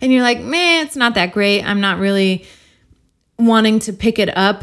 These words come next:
like, every waking second," put that shit down. There are too many books in the world for you to be reading a mediocre one or one that you feel is mediocre.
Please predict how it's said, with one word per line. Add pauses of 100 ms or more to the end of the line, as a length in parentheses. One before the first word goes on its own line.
(140)
like,
every
waking
second,"
put
that
shit
down.
There
are
too
many
books
in
the
world
for
you
to
be
reading
a
mediocre
one
or
one
that
you
feel
is
mediocre.